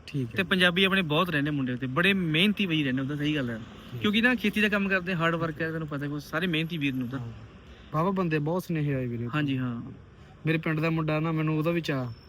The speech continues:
Speaker 2: ਅੱਛਾ, ਇੰਨਾ ਵਧੀਆ ਗੱਲ ਹੈ।
Speaker 1: ਉਹਨੂੰ ਪੰਜ ਸਾਲ ਹੋ ਗਏ, ਉਹ ਪੰਜਾਬ ਨਹੀਂ ਗਿਆ। ਉਹ ਕਹਿੰਦਾ, "ਮੈਂ ਪਿੰਡ ਦੇ ਬੰਦੇ ਨੂੰ ਪੰਜਾਂ ਸਾਲਾਂ ਬਾਅਦ ਮਿਲਣਾ, ਮਿਲਣਾ ਹੈ।"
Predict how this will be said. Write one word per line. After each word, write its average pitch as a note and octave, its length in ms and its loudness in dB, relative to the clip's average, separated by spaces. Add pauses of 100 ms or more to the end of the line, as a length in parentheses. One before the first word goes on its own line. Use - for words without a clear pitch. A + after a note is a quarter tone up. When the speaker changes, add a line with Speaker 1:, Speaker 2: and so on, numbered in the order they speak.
(120)
Speaker 2:
ਅੱਛਾ, C#3+ 180 -6
ਇੰਨਾ C3+ 180 -4
ਵਧੀਆ C3+ 320 -2
ਗੱਲ A#2+ 100 -8
ਹੈ। B2+ 160 -12
Speaker 1:
ਉਹਨੂੰ E3+ 160 0
ਪੰਜ D#3 240 2
ਸਾਲ D#3+ 200 2
ਹੋ D#3+ 80 4
ਗਏ, D#3 100 2
ਉਹ E3 80 2
ਪੰਜਾਬ D3+ 400 2
ਨਹੀਂ D3+ 120 2
ਗਿਆ। D3 100 2
ਉਹ D3 60 0
ਕਹਿੰਦਾ, E3+ 200 0
"ਮੈਂ E3+ 120 2
ਪਿੰਡ D3 240 0
ਦੇ D3+ 80 2
ਬੰਦੇ D3 200 2
ਨੂੰ D3+ 120 0
ਪੰਜਾਂ D3 200 2
ਸਾਲਾਂ C#3 240 2
ਬਾਅਦ D3 120 2
ਮਿਲਣਾ, B2 280 0
ਮਿਲਣਾ A#2+ 300 2
ਹੈ।" G#2+ 120 -4